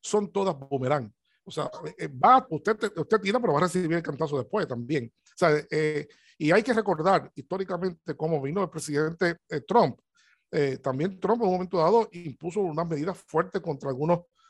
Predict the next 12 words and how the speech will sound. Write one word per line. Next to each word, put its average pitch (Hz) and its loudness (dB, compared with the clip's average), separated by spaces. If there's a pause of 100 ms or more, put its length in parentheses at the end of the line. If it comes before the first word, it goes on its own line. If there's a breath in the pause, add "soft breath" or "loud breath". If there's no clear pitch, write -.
(100)
algunas 147 -2
empresas 160 -2
rusas. 170 -2
Me, 143 -2
me 143 -8
acuerdo 196 0
exactamente 185 -2
del 135 -2
caso 180 0
de 143 -4
la 131 0
empresa 170 -2